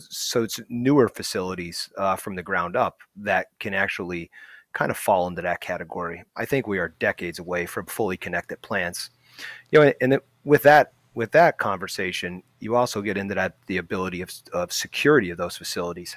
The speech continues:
How much interlocking of equipment do you do? Cybersecurity, uh, bulletproofing your manufacturing floor. In some ways, we have some customers that we're decoupling equipment because there are issues with network security,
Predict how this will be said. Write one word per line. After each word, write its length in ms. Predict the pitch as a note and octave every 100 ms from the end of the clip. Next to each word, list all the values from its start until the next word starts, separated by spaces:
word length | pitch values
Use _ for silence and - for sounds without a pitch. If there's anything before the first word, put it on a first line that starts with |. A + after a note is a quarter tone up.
| -
How 200 | - A#2+
much 260 | B2 A2+ -
interlocking 640 | G#2+ G#2+ F#2 F#2+ F#2+ F#2+
of 140 | F2 E2
equipment 440 | - C3 B2+ A#2+
do 80 | A#2
you 100 | A2+
do? 320 | A2 G#2+ G2+ _ - - -
Cybersecurity, 1080 | - A2+ G#2+ - - A#2+ G#2 G2 G2 F#2 - _ _ _ -
uh, 220 | F#2 F2+ -
bulletproofing 600 | A#2+ A2+ - - G#2 G#2
your 120 | F#2+
manufacturing 720 | F#2 F#2 F2+ - F#2 - F2+ F2
floor. 420 | - F#2 F2+ F2 _ _ _ _ _ -
In 140 | A#2+
some 280 | - C#3+ D3
ways, 260 | A2 G#2
we 120 | G#2+ G#2+
have 180 | G#2+
some 100 | -
customers 480 | F#2 A#2 - G2 F2
that 140 | F#2+ F2+
we're 140 | F#2
decoupling 880 | F2 - G#2 - G2 G2 F2+ F2+ F2
equipment 440 | - F#2+ C2+ D#2+ _ _ _ -
because 320 | G#2 G#2+ F#2+
there 180 | F#2+ F#2+
are 260 | G2 G#2
issues 540 | F#2+ F#2+ - F2+ E2+ -
with 260 | F#2 F2 - - _ _
network 400 | G2+ G2+ F#2+ F#2
security, 720 | - - A#2+ G2 F2+ F2+ F2+